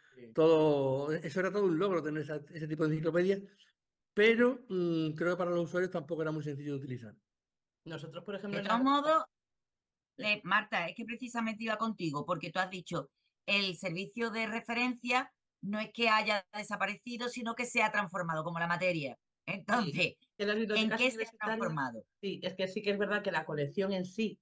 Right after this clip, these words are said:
Speaker 1: como en los diccionarios y las enciclopedias, se usan bastante menos. De hecho, en el caso de, de la biblioteca de la universidad, Camilo José Cela, os puedo decir que en estadísticas y porcentajes de este año solamente se han,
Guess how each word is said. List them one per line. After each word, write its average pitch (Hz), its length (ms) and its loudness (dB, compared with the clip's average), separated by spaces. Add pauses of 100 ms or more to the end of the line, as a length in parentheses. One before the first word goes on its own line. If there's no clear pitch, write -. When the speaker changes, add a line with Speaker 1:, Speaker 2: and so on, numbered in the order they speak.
(140)
Speaker 1:
como 139 200 -2
en 131 60 -4
los 120 120 -8
diccionarios 139 440 -6
y 139 60 -8
las 170 160 -4
enciclopedias, 160 640 -2
se 151 100 -2
usan 151 220 -4
bastante 147 420 -6
menos. 196 460 -2 (460)
De 143 60 -2
hecho, - 160 -4
en 151 80 0
el 143 100 2
caso 151 240 -4
de, 170 440 0
de - 120 -4
la 156 440 0
biblioteca 151 400 -4
de 165 60 0
la 160 100 -2
universidad, 165 560 -4
Camilo 160 280 -6
José 175 200 -8
Cela, 190 180 0
os 185 80 -2
puedo 175 180 0
decir 180 320 -4
que 135 400 -2
en 135 520 -4
estadísticas 156 720 -6
y 165 80 -6
porcentajes 160 840 -4 (520)
de 160 140 -4
este 170 240 -2
año 170 280 2
solamente 160 480 -4
se 156 80 -14
han, 147 680 0